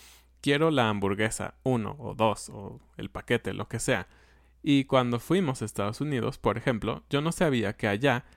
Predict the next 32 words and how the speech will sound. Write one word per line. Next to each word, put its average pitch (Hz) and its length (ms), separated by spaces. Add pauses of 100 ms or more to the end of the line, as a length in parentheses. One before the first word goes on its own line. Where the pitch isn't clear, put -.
(220)
le 127 160
decían 113 480
sándwich 120 720
a 123 100
la 107 140
hamburguesa. 98 640 (360)
Y 127 60
para 117 260
mí 131 180
era, 123 400
de, 135 120
"No 147 220
es 180 160
un 202 120
sándwich, 175 520
es 120 220
una 143 200
hamburguesa". 135 600 (480)
Porque 131 240
yo 131 140
decía, 131 340
"Ah, 180 300
quiero 214 320
la 151 340
uno". 131 380 (440)
Y 131 180
ellos 123 240
me 117 100
decían, 110 560
"¿Solo 185 280
el 180 100
sándwich 196 520